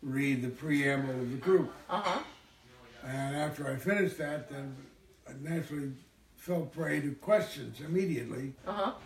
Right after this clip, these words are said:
Speaker 1: And I took the first few questions.
Speaker 2: Mm-hmm.
Speaker 1: First question was an easy one. Second question was from a cable reporter.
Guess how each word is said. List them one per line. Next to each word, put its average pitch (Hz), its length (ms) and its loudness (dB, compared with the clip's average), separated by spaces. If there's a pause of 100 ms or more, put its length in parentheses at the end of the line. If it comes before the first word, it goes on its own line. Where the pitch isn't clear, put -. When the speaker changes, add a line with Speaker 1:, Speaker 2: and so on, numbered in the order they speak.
(240)
Speaker 1:
And 135 440 -4
I 143 140 -4
took 170 260 -2
the 147 100 -8
first 151 300 -6
few - 300 -8
questions. - 480 -4 (220)
Speaker 2:
Mm-hmm. 196 280 -4 (400)
Speaker 1:
First 175 280 0
question 139 380 -4
was 135 160 -6
an 131 140 -2
easy 139 320 -2
one. 147 280 -4 (280)
Second 190 500 2
question 143 480 -8
was 139 80 -8
from 135 260 -8
a 131 100 -6 (580)
cable 165 340 4
reporter. 143 720 -4